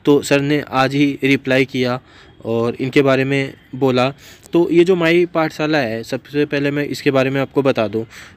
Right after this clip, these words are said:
जो एसएस, ये माई पाठशाला है, ये I think सबसे पुराना YouTube चैनल है एसएससी के कैटेगरी में।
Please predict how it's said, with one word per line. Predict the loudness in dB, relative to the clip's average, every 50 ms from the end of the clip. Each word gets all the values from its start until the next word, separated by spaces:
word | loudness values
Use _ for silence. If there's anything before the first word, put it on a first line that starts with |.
| -12 -2
जो | 0 0 2 0 0 -4
एसएस, | -6 -4 -6 -6 -8 -10 -14 -16 -14 -4
ये | 0 2 2
माई | 4 4 2 2
पाठशाला | 2 2 2 2 2 0 0 0 0 0
है, | 0 0 -2 -4 -8 -12 _ _ _ _ _ _ _ _ _ _ _ _ _ _ _ _ _ _ _ _ _ _ _ _ -20 -20 -20 -20 -20 -20 -20 -20 -20 -14 -6
ये | 2 4 6 6 6 4 0 -6 -14 -20 -20 _ _ -2
I | 0 0 2
think | 2 0 -2 -2
सबसे | -2 -2 -2 -2 0 0 0 2
पुराना | 2 4 4 4 4 2 2 2
YouTube | 2 2 2 2 2 0 0
चैनल | 0 0 0 0 0 0 0 0
है | 0 -2 -2
एसएससी | -6 -6 -6 -8 -6 -6 -4
के | -2 0 0
कैटेगरी | 2 2 0 0 0 0 0 0 -2 -2 -6
में। | -8 -12